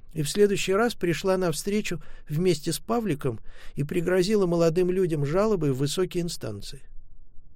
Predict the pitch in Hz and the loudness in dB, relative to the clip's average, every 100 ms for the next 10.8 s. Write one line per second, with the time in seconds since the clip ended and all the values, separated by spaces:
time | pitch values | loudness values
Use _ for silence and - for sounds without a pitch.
0 | - - - - - - - - - - | -10 -6 -6 -8 -10 -10 -10 -10 -12 -14
1 | - - 147 143 175 160 156 156 147 196 | -12 -8 -6 -2 -2 0 -2 -2 -2 -2
2 | 214 165 143 - - - - - 151 147 | 0 0 -4 -10 -12 -12 -10 -8 -2 0
3 | 202 185 175 190 156 165 180 170 139 135 | 0 0 0 0 0 0 0 0 0 -2
4 | 135 147 147 139 139 139 160 165 175 147 | -4 -6 -2 0 0 0 -2 -2 -4 -4
5 | 127 123 104 127 - - - - - - | -4 -6 -8 -10 -12 -12 -10 -10 -10 -10
6 | - 147 143 165 147 160 156 147 151 - | -8 -2 2 2 4 4 2 0 -2 0
7 | 147 143 143 139 208 220 - - - - | 0 2 0 2 0 -2 -8 -12 -10 -4
8 | 139 156 151 156 147 139 147 135 - 147 | -2 2 2 2 2 2 0 0 0 2
9 | 135 131 - 156 196 175 - 143 165 175 | 2 2 0 2 2 2 0 0 0 -2
10 | - 175 160 - 160 147 120 107 | -4 -4 -4 -4 -4 -4 -6 -8